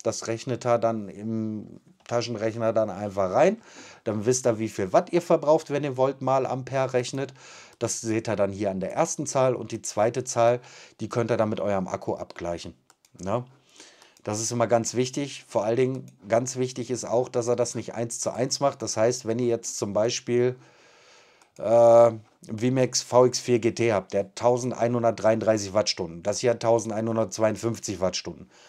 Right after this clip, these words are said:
Damit kriegt dann Vimex V X vier G T aber nicht einmal komplett vollgeladen. Denn dieses Gerät hat ein bisschen Verlustleistung, das Ladegerät hat ein bisschen Verlustleistung und beim Speichern ist auch ein bisschen Verlust. Da kommen dann am Ende vielleicht so neunhundert Wattstunden oder so an.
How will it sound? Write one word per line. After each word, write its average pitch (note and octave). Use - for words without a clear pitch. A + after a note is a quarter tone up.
Damit G#2
kriegt B2+
dann A2
Vimex A#2+
V A#2
X A2+
vier A#2
G A2+
T A#2
aber A2
nicht A2
einmal A2
komplett G#2+
vollgeladen. F2+
Denn G#2
dieses B2+
Gerät C#3
hat A#2+
ein C3
bisschen B2
Verlustleistung, B2+
das G#2+
Ladegerät B2
hat B2+
ein A2+
bisschen A#2+
Verlustleistung A#2+
und A2
beim A2+
Speichern A2
ist F#2+
auch G2+
ein G2
bisschen F#2
Verlust. F#2
Da G2
kommen A2+
dann A#2
am A2
Ende A#2+
vielleicht A2+
so A#2
neunhundert G#2+
Wattstunden G#2
oder G2
so F2
an. G2